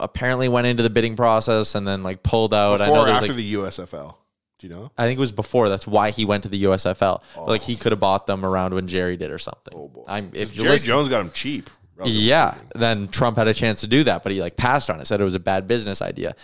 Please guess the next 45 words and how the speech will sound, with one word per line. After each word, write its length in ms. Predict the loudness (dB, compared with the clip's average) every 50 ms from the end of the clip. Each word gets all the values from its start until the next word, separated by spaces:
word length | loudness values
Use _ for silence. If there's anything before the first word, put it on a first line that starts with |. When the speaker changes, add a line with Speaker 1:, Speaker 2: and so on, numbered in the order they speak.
| -20 -12 -6
Speaker 1:
And 140 | -4 -2 0
I 80 | 2 2
know 140 | 4 4 4
there 160 | 6 6 4
are 40 | 4
some 140 | 4 2 2
other, 320 | 2 4 4 4 4 4
like, 340 | 2 2 0 -2 -4 -10 -12
details 520 | -10 -8 -6 0 2 4 4 4 4 2 0
in 80 | 0 2
there 140 | 2 2
that 120 | 2 2 2
maybe 180 | 2 2 2
I'm 80 | 2 2
fucking 280 | 2 0 -2 0 2 2
up, 100 | 2 4
Speaker 2:
I 20 | 6
don't 80 | 6
Speaker 1:
so 40 | 6
Speaker 2:
need 80 | 4 4
the 80 | 2
Dallas 280 | 2 2 4 4 2 2
Cowboys. 420 | 2 2 4 4 4 4 2 2 0
What 120 | 0 2
I 200 | 4 4 4 4
need 200 | 4 4 2 2
is 60 | 2
a 40 | 2
new 260 | 4 6 8 8 8 6
unheralded 800 | 6 4 4 4 2 0 2 4 6 6 6 6 4 2 0 -2
league 380 | -4 -4 -4 -4 -4 -4 -6 -4
called 140 | 0 0 2
Speaker 1:
Yeah. 120 | 2 2
Speaker 2:
the 60 | 0 2
U 120 | 2 2 2
S 120 | 2 2
F 120 | 0 0 0
L. 440 | 0 0 2 0 0 -2 -6 -6 -2
Speaker 1:
But 100 | 0 2 4
last 260 | 4 4 4 2 2
night 140 | 2 2 4
I 60 | 2
was 100 | 2 2
like, 180 | 0 -2 -2 -4 -8
"What 460 | -12 -8 -4 0 2 2 2 0 -2